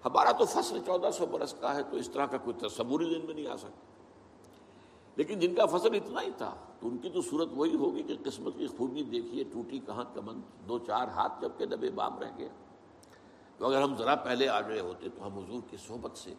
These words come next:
اور آپ کی دیدار سے ہم مشرف ہوتے۔ تو حضرت عائشہ ام المومنین رضی اللہ تعالی عنہا کے پاس کچھ تابعی آئے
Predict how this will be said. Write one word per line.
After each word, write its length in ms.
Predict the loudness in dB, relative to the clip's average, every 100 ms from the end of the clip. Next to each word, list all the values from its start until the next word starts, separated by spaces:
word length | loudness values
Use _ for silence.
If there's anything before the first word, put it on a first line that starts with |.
| -16 -20 -20 -20 -20 -20 -20 -20 -16 -4
اور 120 | 2
آپ 500 | 4 4 0 -6 -10
کی 220 | -8 -8 -10 -18 -20 -20 -20 -20 -20 -20 -20 -20 -8
دیدار 340 | -2 2 2
سے 240 | 0 -4 -8 -8
ہم 100 | -10
مشرف 440 | -10 -8 -8 -10
ہوتے۔ 200 | -12 -16 -20 -20 -20 -20 -20 -20 -20 -20 -20 -20 -20 -20 0
تو 120 | 4
حضرت 280 | 6 8 6 2 -12 -16 6
عائشہ 360 | 8 8 4 2
ام 260 | 2 2
المومنین 540 | 0 0 -2 -2 -2 -2
رضی 240 | -6 -8
اللہ 340 | -6 -4 -4 -4
تعالی 300 | 0 2 2
عنہا 340 | -2 -4 -6 -8
کے 80 | -8 -6
پاس 220 | -4 -4 -6 -14 -18 -20 -20 -10
کچھ 200 | -8 -4
تابعی 420 | 0 0 0 -6 -10
آئے 160 | -12